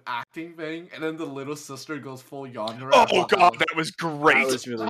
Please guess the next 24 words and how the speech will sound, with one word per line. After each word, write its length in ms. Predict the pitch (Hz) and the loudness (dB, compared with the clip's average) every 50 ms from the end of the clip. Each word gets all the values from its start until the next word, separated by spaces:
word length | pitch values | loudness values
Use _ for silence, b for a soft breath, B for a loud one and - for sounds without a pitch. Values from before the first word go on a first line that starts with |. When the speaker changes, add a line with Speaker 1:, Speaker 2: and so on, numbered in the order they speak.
| 104 - | -4 -4
Speaker 3:
good. 180 | 101 101 101 | -6 -4 -4
Speaker 1:
<laughs> 160 | - - - | -6 -6 -4
that 100 | 156 156 147 | -4 -6 -6
was 180 | 131 131 - | -8 -10 -12
funny. 140 | - - 220 | -10 -10 -8
Speaker 2:
And 80 | - - | -4 0
she 160 | - 269 254 | 2 2 4
does 260 | 190 - 240 262 254 | 6 6 4 6 6
it 140 | 311 349 269 | 4 4 4
later, 420 | 202 185 180 208 240 262 277 254 202 | 4 4 6 6 8 6 6 4 2
too, 320 | - - 190 240 269 277 214 | 0 -2 -2 0 0 2 2
and 80 | 175 | 0
it 120 | 165 147 - | 0 -2 -2
caught 240 | - 185 180 202 | 0 0 2 2
me 140 | 233 247 233 196 | 0 0 0 0
off 300 | 156 165 196 208 - - | 2 2 2 0 0 0
guard 320 | - 147 160 202 208 - 135 | 2 2 4 2 2 0 -2
again. 500 | 151 156 - - 156 160 196 190 151 131 - | -4 -4 -2 2 4 4 6 6 4 2 4
I, 320 | 156 170 214 254 294 294 - - - | 6 6 6 6 4 2 -2 -6 -8
l-, 220 | 160 151 147 160 - | -8 -8 -8 -4 2
like, 200 | - 180 175 175 | 4 6 6 4
her 240 | - - 202 254 302 285 | 4 0 2 2 2 0
voice 340 | 247 156 143 143 156 - | -2 -2 -2 -2 -2 -2
actress 560 | - 170 190 220 - - 254 262 311 349 - | 2 2 2 2 2 0 -4 -4 -4 -4 -6